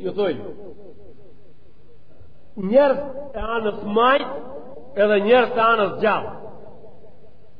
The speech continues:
Këto në gjuhën tataristike e thojnë desniqari edhe leviqari.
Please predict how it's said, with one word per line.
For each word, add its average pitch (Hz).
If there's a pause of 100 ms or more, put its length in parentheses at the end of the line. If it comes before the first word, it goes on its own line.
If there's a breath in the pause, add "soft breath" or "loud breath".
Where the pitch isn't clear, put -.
Këto 269 (140)
në 214
gjuhën 247 (1400)
tataristike 254 (500)
e 214
thojnë 220 (440)
desniqari 233 (480)
edhe 220
leviqari. 208